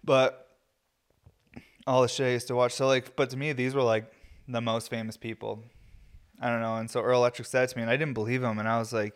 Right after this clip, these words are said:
"Y-, yeah, definitely." He's like, "All right, we're," he's like, "I'll pick you up tomorrow. We're gonna go down to," I lived in Aurora at this time, Aurora, Colorado. He's like, "We're gonna go down to Colorado Springs and hang out with them." I'm like, "Okay, tomorrow." So I fucking crushed out a Honey Jar Recycler, like, right after I got the phone with him. I, like, worked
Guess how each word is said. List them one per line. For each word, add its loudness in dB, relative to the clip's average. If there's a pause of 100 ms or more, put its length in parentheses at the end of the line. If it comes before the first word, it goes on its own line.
(120)
"Y-, -10
yeah, -2 (340)
definitely." -2
He's -6
like, -4
"All 0
right, 4
we're," -2
he's -6
like, 0
"I'll 0
pick -6
you 0
up -4
tomorrow. -2
We're -4
gonna -4
go 0
down -2
to," -4
I 0
lived -2
in -4
Aurora 0
at -6
this -14
time, -4
Aurora, 0
Colorado. -4 (760)
He's -6
like, -2
"We're 2
gonna 0
go 0
down 4
to -2
Colorado 2
Springs -8
and -10
hang -4
out 2
with 0
them." -6
I'm -8
like, -8
"Okay, -4
tomorrow." -2
So -4
I 4
fucking -4
crushed -2
out 4
a -2
Honey -4
Jar -4
Recycler, -2
like, -4
right 2
after 0
I 0
got 2
the -6
phone -6
with -6
him. -8
I, -2
like, -4
worked -6